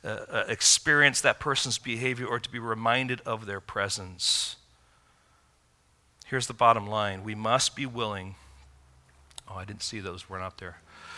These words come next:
We must be willing to own our anger rather than excuse it or justify it because of what others have done.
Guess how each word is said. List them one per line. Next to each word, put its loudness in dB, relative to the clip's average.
We -2
must 4
be -6
willing 2
to -2
own 4
our 4
anger 0
rather 6
than -2
excuse -2
it -8
or -4
justify 2
it -8
because -6
of -8
what -2
others -4
have -4
done. -4